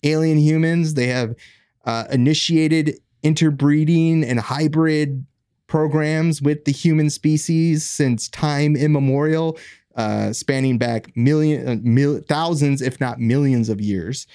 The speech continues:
Uh, they have infiltrated all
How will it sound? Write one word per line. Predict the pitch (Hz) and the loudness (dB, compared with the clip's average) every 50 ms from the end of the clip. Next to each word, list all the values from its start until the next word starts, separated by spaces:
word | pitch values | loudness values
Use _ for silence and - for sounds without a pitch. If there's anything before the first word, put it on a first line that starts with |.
| - - - _ _ _ _ _ - | -20 -20 -20 _ _ _ _ _ -10
Uh, | 104 95 90 92 92 85 95 | -8 -8 -6 -6 -8 -10 -6
they | 101 110 110 104 | -2 -2 -2 0
have | 95 113 110 104 95 92 | -2 -2 -4 -4 -6 -4
infiltrated | - 151 147 - 127 127 - - 131 123 120 - - | -2 -2 0 0 -2 -4 -2 -2 0 0 0 -2 -2
all | 139 139 139 139 135 131 131 - - | -4 -2 -2 -2 -2 -2 -4 -6 -10